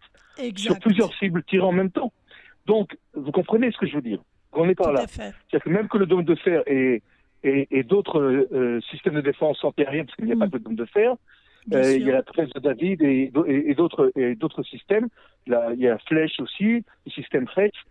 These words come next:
Speaker 2: Tout ça, c'est bien, c'est important. Ça, ça peut intercepter un certain nombre de missiles, mais cela aussi, cela aussi, cela aussi, c'est limite, vous comprenez ? Cela aussi, c'est limite.
Speaker 1: Bien sûr,
Speaker 2: Et
Speaker 1: bien
Speaker 2: les
Speaker 1: sûr.
Speaker 2: limites, euh,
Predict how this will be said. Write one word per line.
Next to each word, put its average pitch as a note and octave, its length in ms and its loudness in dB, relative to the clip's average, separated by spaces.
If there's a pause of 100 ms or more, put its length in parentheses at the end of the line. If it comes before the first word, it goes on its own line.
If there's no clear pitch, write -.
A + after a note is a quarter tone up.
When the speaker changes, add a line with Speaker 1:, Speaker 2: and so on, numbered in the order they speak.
(320)
Speaker 2:
Tout G#3+ 140 4
ça, G3+ 360 0 (140)
c'est C#3+ 100 0
bien, E3 280 2 (100)
c'est - 140 -10
important. - 540 0 (560)
Ça, D3+ 240 0 (180)
ça C3+ 200 -8
peut A#3+ 220 2
intercepter D#3 800 0 (260)
un C3+ 100 0
certain F#3 340 0
nombre E3 280 0
de B2+ 140 -2
missiles, E3+ 400 0 (420)
mais G3+ 360 2 (440)
cela G3+ 320 0
aussi, - 140 -4 (300)
cela G#3+ 200 0
aussi, A3 220 -6 (100)
cela A3 140 2
aussi, C#4+ 260 -8 (120)
c'est G#3+ 80 2
limite, A#3+ 340 4
vous E3 80 -6
comprenez ? F#3+ 420 0 (400)
Cela G3+ 120 4
aussi, A3 260 0
c'est B3 80 2
limite. B3 220 4
Speaker 1:
Bien G#3+ 40 -6
sûr, A3 260 -6 (420)
Speaker 2:
Et - 0 -
Speaker 1:
bien D#3 100 4
Speaker 2:
les E3+ 80 4
Speaker 1:
sûr. E3+ 80 4
Speaker 2:
limites, A#3+ 380 4
euh, D#3+ 360 4